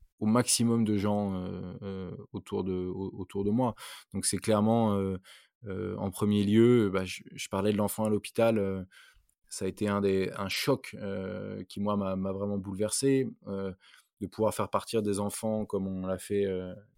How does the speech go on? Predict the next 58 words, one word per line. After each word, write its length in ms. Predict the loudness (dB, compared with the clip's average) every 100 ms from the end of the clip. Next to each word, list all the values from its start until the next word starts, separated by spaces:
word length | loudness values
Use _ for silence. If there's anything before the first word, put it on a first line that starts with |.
| -10
de 40 | -4
l'association 600 | -4 -4 -6 -6 -6 -6
Sport 240 | 2 2
dans 100 | 2
la 140 | -2
ville 240 | 0 -2 -2
de, 160 | -4
de 120 | -4 -6
banlieue 320 | -4 -2 -2
défavorisée 640 | -4 -4 -2 -2 -2 -4
de 80 | -4
Grenoble, 480 | 0 2 2 2 -2
euh, 240 | -4 -8 -12 _ _
qui 100 | -4
voient 180 | 2 4
la 80 | 4
montagne 440 | 2 0 0 0
et 80 | -4
qui 160 | -8
sont 160 | -8 -4
jamais 240 | -2 0
allés, 260 | 0 0 0
euh, 280 | -2 -6 -10 -14 -16 -10
crapahuter, 640 | -8 -2 -2 0 0 0
de 120 | 0
les 100 | -4
faire 140 | -4 -8
partir 320 | -8 -10 -8
en 40 |
expédition 520 | -8 -8 -10 -10 -10 -10
comme 180 | -10
on 80 | -10
fait, 300 | -6 -4 -2
euh, 60 | -4 _ -20 -20 -20 -20 _ -10
on 100 | -4
a 80 | -4
fait 140 | -2
déjà 180 | 0 2
deux 140 | 2 2
fois, 260 | 4 4
comme 160 | 4 -4
on 60 |
va 100 | -4
faire 160 | -2 -4
pour 160 | -6 -14
toutes 160 | -4
les 80 | 0
vacances 340 | 2 0 -6
de 160 | -4 -6
scolaire, 360 | -2 2 2 2
bah, 100 | -2
pareil, 340 | 0 2 0
c'est 140 | 0
les 80 | -4
trucs, 180 | -6 -8
tu 120 | -10
te 60 | -8
dis, « 140 | -8